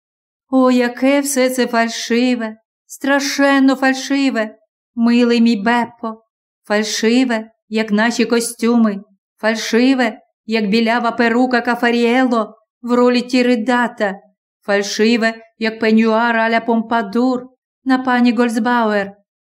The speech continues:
у ролі вірменської пастушки, як одягнені в рожеве трико, литки царевича Деметрія.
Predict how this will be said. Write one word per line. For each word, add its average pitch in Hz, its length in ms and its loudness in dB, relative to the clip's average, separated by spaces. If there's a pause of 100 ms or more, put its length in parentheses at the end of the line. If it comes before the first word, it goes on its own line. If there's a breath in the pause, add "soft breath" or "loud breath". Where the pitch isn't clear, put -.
у 233 140 0
ролі 233 260 2
вірменської 226 680 0
пастушки, 233 960 -4 (520)
як 208 260 -2
одягнені 233 880 2 (160)
в 247 80 -6
рожеве 240 460 0
трико, 240 720 -2 (220)
литки 233 540 0
царевича 233 560 -2
Деметрія. 233 840 0